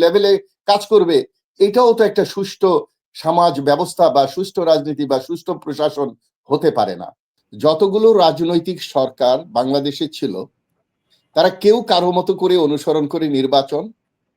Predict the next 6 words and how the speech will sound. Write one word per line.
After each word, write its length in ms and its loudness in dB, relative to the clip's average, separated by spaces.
রাজনীতি, 720 0
দেশ 280 0
শাসন 340 -2
শোষণ 340 -10
একইভাবে 480 -2
করেনি। 420 -6